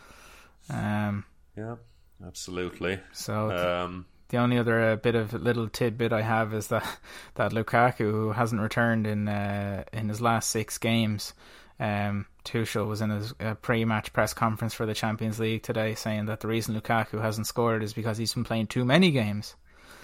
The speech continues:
Speaker 1: And, uh, so you can probably expect him to maybe get a rest either in the Champions League game this week, or if he's played in this game, then maybe at the weekend,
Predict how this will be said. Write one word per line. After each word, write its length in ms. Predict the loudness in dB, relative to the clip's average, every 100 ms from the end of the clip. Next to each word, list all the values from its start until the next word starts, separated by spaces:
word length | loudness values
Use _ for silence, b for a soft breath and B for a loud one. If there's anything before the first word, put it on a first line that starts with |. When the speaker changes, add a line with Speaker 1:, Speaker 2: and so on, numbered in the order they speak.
| B B -8
Speaker 1:
And, 400 | -2 2 2 0
uh, 460 | 0 0 0 -2 -6 -12 -10
so 280 | -2 2 2
you 140 | 0
can 140 | -2 2
probably 260 | 2 2
expect 380 | -2 0 0 0
him 180 | -2 -4
to 120 | -2
maybe 260 | -2 -2 0
get 180 | -2 -2
a 60 |
rest 520 | 0 0 0 -6 -10 -16 B B B B B
either 300 | -2 0 2
in 80 | 0
the 80 | 0
Champions 440 | 2 2 2 -2
League 220 | 0 0 0
game 400 | 0 2 0 -4 -14 b b b
this 220 | -6 -4 0
week, 320 | 0 -2 -10 -8
or 220 | 0 2
if 160 | 2 0
he's 140 | -4
played 260 | 0 0 2
in 80 | 0
this 160 | -2
game, 280 | -2 0 0
then 100 | 0
maybe 240 | -2 -2 -2
at 120 | -4
the 80 | -2
weekend, 540 | -2 -2 -2 -2 -4